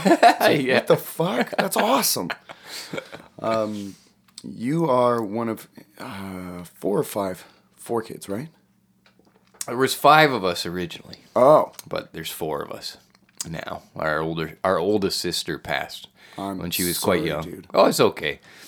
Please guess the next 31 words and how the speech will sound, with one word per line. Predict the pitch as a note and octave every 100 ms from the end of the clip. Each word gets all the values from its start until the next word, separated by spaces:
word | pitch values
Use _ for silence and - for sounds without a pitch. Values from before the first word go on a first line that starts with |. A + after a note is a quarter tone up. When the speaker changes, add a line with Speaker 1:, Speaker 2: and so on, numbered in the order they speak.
| - - G2
Speaker 1:
I | G2
actually | F#2+ - F#2
never | F2 D#2+
knew | E2 E2+
her. | D2+ D#2 - - _ _ _ _ _ _
She | - -
passed | E2+ D#2 -
before | - D2+
I | C#2+
was | C#2
born. | E2+ D2+
But | F#2
yeah, | G#2+ E2
there's | E2 -
four, | - A2 G#2 E2 - _
four | - G2+
Brown | E2 E2 D#2+ D#2+
siblings. | D#2+ D#2 D#2 D#2+ - - -
Speaker 2:
Right. | G#2+ G2 - - - - - - - -
Speaker 1:
Aaron, | G#2 G2+ G2 G2 F#2+ _ -
myself, | F2+ E2 - F2+ E2+ - - - _ -
Marcus, | E2+ D#2 - D2+ -
and | D2+
Misha. | D2 - - - _ -
Speaker 2:
Yeah, | G#2 G2 E2 _
and | A2
you | A2+
guys | A#2 A2 - - -
are | G2+ G2+
all, | G2 G#2 G2+
like, | G2 F#2